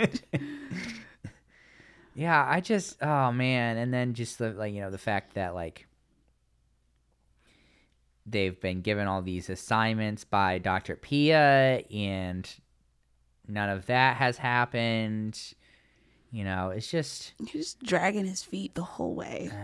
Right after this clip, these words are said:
Speaker 1: <sighs> yeah. N-, not, not a huge fan of how that's turning out, you know,
Speaker 2: Mm.
Speaker 1: and,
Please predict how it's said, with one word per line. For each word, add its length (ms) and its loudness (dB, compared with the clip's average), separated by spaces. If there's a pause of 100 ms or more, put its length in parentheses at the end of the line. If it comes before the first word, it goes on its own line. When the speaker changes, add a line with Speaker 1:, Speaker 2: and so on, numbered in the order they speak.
(600)
Speaker 1:
<sighs> 680 -20
yeah. 340 -6 (1300)
N-, 300 -14 (840)
not, 540 -10
not 280 -2
a 20 -4
huge 420 -4
fan 460 0
of 100 -4
how 360 0
that's 520 -2 (1300)
turning 600 0 (340)
out, 580 2 (640)
you 180 -2
know, 280 4
Speaker 2:
Mm. 60 2
Speaker 1:
and, 120 -10